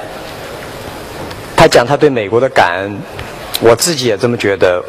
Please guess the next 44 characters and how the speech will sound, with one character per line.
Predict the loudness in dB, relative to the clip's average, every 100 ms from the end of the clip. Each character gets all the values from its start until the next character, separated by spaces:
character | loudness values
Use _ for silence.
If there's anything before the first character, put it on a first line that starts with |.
| -10 0
我 | 6 6 6
心 | 2 -2 -2
里 | -2
觉 | 0 2
得 | 2 0
充 | 2 2
满 | 0 -2
着 | 0
感 | 2 2
恩 | -2
和 | -2
运 | -2 -2 -2
气。 | -4 -6 -10 -14 -12 -12 -10 -10 -8 -10 -10 -12 -10 0
呃， | 2 2 0 -2
我 | -2
们， | 0 -2 -4 -8 -12 -16 -14 -14 -14 -14 -14 -8 2
我 | 4
还 | 6 4 0 -6 4
不 | 4
如 | 6 2 -2 -4 -8 -14 -14 -14 -14 -14 -14 -16 -2
施 | 2 4 4
瓦 | 2
辛 | 0 -2 0
格， | -2 -2 -10 -14 -14 -14 -14 -12 4
远 | 6 8
远 | 4 2
不 | 2
如 | 2
他。 | 0 0 -2 -2
他 | 2 4
带 | 6
着 | 6 4
一 |
些 | 2
钱 | 0 0 0
到 | 0
了 | 0
美 | -2 -4
国， | 0 2 2 -2 -6 2
他 | 2
还 | 2
很 | 0 0 0
好 | 0 0
的 | 0